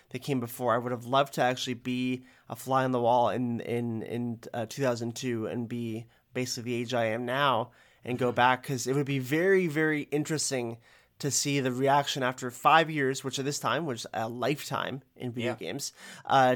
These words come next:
Speaker 1: to go from, uh, this ninety-seven game, uh, M K four, very, very two D, very different, super bloody and everything still. But then, you know,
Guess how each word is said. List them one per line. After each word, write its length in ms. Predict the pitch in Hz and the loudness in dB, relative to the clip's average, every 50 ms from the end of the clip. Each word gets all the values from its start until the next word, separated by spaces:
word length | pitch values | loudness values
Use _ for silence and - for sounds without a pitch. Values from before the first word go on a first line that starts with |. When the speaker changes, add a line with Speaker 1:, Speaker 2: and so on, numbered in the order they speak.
| 127 | 2
Speaker 1:
to 160 | - - 147 135 | -2 -4 -2 2
go 220 | 135 135 135 139 | 2 4 4 2
from, 480 | 135 - 147 131 131 131 131 131 127 - - - | 2 2 0 2 2 2 0 0 -2 -4 -4 0
uh, 420 | 113 117 117 110 110 110 95 71 - | 2 4 4 4 4 4 2 0 0
this 400 | - 110 120 120 117 - - - - - - - - - | -2 -4 -4 -6 -8 -12 -12 -14 -16 -16 -20 -20 -18 -12
ninety-seven 720 | 117 120 120 120 131 131 127 - 131 117 123 127 127 127 123 | -8 -6 -4 -4 -4 -4 -4 0 0 0 0 0 -2 -2 -2
game, 400 | 120 117 123 127 131 131 101 - | -2 -2 -2 -2 -4 -4 -6 -6
uh, 220 | - 120 120 92 - - | -6 -6 -6 -6 -6 -6
M 140 | 120 127 127 | -6 -8 -8
K 160 | - 139 131 | -6 -8 -8
four, 480 | 127 127 - 123 123 131 135 135 135 131 _ - - _ _ _ | -8 -6 -6 -4 -2 0 0 0 -2 -4 _ -20 -20 _ _ _
very, 720 | - 117 127 156 143 147 143 143 147 143 135 123 131 131 139 127 | -18 -8 -2 2 4 6 8 8 8 6 6 4 2 0 0 -2
very 680 | 127 127 135 139 139 143 139 139 139 135 127 101 - - 110 _ | -2 0 2 2 4 4 2 0 -2 -4 -6 -6 -8 -12 -16 _
two 180 | - - 143 135 | -8 -6 -6 -4
D, 240 | 123 127 131 131 127 | -2 -2 -2 -2 -2
very 220 | 113 120 127 131 | -2 -2 -2 -2
different, 340 | 120 120 123 - 131 127 120 | -2 -4 -6 -6 -6 -6 -6
super 320 | - - 196 175 143 135 | -6 -8 -8 -6 -6 -6
bloody 340 | 117 - 120 123 127 131 127 | -4 -2 0 0 0 0 -2
and 80 | 127 127 | -2 -2
everything 360 | 127 123 127 127 127 117 123 | -2 -4 -4 -6 -6 -6 -6
still. 360 | 127 - 127 123 127 127 123 - - - - - - - | -4 -2 0 0 0 0 -2 -6 -14 -20 -20 -20 -14 -6
But 100 | - 127 | 0 2
then, 280 | 143 151 170 170 170 170 | 4 4 4 4 2 0
you 160 | - - 143 | 0 0 2
know, 280 | 131 127 131 127 - | 2 2 2 0 -2